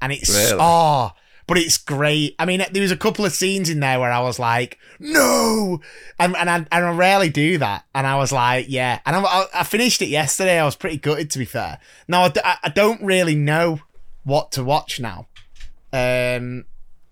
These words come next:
Speaker 1: you know, I kind of a bit like, "Oh, should I start something that I've never seen that everyone loves?" But then I'm a bit like, 'cause I, f-, I was a bit, I felt a bit guilty about Banshee because I,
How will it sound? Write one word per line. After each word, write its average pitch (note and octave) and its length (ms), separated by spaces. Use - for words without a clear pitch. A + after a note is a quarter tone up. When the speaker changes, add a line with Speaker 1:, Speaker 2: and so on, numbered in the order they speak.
Speaker 1:
you D#3+ 120
know, C#3+ 120
I B2+ 60
kind D#3+ 340
of D3 120
a C#3+ 80
bit D3 180
like, B2 300
"Oh, C3 340
should D3 220
I C#3 40
start - 380
something C#3 200
that G2 100
I've B2 100
never C3 220
seen C3+ 280
that C3 100
everyone B2+ 340
loves?" C3 560
But C#3 240
then C3 160
I'm C3 160
a B2+ 60
bit C3 160
like, B2 200
'cause - 100
I, - 20
f-, G3 160
I F#3+ 40
was F#3 120
a - 20
bit, B3 220
I - 60
felt B3+ 200
a G#3+ 40
bit E3+ 200
guilty G#3 300
about D3 280
Banshee A#2+ 380
because A2+ 580
I, C#3 140